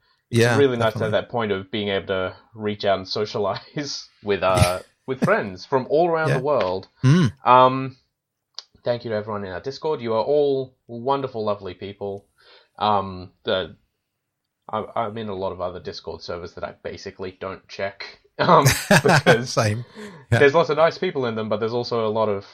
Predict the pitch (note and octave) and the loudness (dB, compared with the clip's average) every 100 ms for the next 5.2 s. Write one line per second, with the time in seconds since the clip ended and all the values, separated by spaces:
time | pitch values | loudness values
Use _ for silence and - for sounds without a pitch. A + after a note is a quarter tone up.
0 | _ A#2+ C#3 A#2+ G2 - A2 G#2 - F#2+ | _ 0 2 2 0 2 2 2 -4 -10
1 | - - - F#2+ F#2+ F#2+ G2 - G2 F#2+ | -10 -12 -4 -4 -4 -8 -10 -2 -2 0
2 | A#2 A2+ F#3 C3 B2 A2 B2 A#2 A2+ A2 | -4 0 2 4 4 2 2 2 0 -4
3 | G#2+ - _ _ _ _ - F#2 F#2+ G2+ | -8 -14 _ _ _ _ -2 -2 2 0
4 | F#2 F#2 F#2+ G#2 B2+ D3+ B2+ A2 G2+ F#2+ | 0 -2 -2 -6 0 0 2 0 0 -2
5 | F#2 | -8